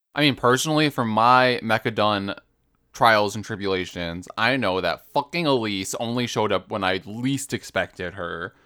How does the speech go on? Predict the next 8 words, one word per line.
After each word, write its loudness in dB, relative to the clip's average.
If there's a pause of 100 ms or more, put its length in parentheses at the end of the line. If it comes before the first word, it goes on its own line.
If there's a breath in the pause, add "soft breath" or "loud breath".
(120)
which, -6
yes, -8
was -12
roughly -2
every, -6 (160)
like, -8 (1040)
other -4
week. -12